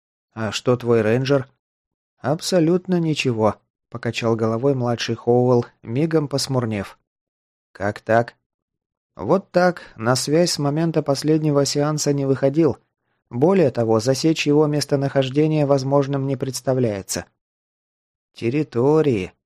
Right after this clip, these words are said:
протянул Ивейн. «Он вырос на территориях», — отрезал Рональд.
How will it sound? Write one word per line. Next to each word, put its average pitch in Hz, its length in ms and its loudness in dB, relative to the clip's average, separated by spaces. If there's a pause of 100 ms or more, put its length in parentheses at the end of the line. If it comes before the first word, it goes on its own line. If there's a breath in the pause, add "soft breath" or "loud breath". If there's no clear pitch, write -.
протянул 117 500 -2
Ивейн. 104 340 -2 (720)
«Он 113 260 -4
вырос 135 420 2
на 123 100 -2
территориях», — 113 760 0 (240)
отрезал 113 540 -2
Рональд. 104 420 -2